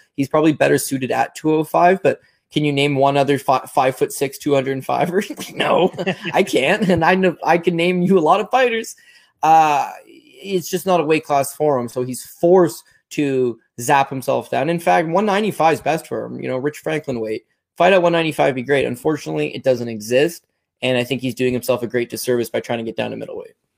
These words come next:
Speaker 2: There we go. I, I'm just happy that we don't have to talk about this fight anymore. Yeah, I mean, let's get it over with. Third time we've pretty much talked about it. Let's get it over with, and we'll finally see if Phil Hawes is worth the chalk, as, you know, some people believe. We'll see how it goes down. All right,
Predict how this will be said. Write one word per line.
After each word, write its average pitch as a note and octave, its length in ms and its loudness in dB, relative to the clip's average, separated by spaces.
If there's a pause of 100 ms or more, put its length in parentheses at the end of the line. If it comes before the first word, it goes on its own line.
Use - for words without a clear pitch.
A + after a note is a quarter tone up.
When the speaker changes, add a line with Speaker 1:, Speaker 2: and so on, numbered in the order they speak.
(380)
Speaker 2:
There A#2+ 140 -16
we G#2+ 100 -16
go. G#2+ 220 -14
I, D3+ 300 -4
I'm E3+ 140 -2
just - 380 -10
happy C3 400 -10
that A2+ 180 -14
we A#2 140 -14
don't A#2 220 -10
have A2+ 120 -14
to - 80 -20
talk G#2+ 220 -14
about G2+ 180 -18
this - 120 -20
fight A2 240 -14 (260)
anymore. G#2+ 360 -8
Yeah, G#2 120 -10
I G#2 40 -12
mean, A2+ 160 -8
let's A#2+ 160 -8
get D3+ 120 -2
it C#3 80 -2
over C3+ 240 -2
with. C3+ 260 -6
Third C#3 220 -8
time C3 160 -6
we've B2+ 140 -10
pretty C3 180 -14
much B2 160 -12
talked A#2 240 -14
about A#2+ 180 -12
it. A2+ 180 -10 (260)
Let's C#3 140 -18
get D3 120 -6
it B2 80 -8
over A#2 220 -8
with, A2+ 320 -10
and A#2 160 -14
we'll G#2+ 100 -10
finally A2 240 -12
see A2 220 -14
if G#2+ 100 -14
Phil A2+ 160 -14
Hawes A2 460 -12
is A2 160 -16
worth A2 160 -10
the A2 80 -20
chalk, G#2+ 360 -16
as, G2+ 300 -16 (300)
you C#3 80 -10
know, B2+ 40 -10
some C3+ 200 -8
people C#3 220 -4
believe. C#3+ 500 -2 (180)
We'll B2 180 -14
see - 120 -12
how G#2+ 120 -8
it G#2 80 -12
goes G#2 160 -12
down. G#2 240 -18
All B2+ 80 -2
right, B2 180 2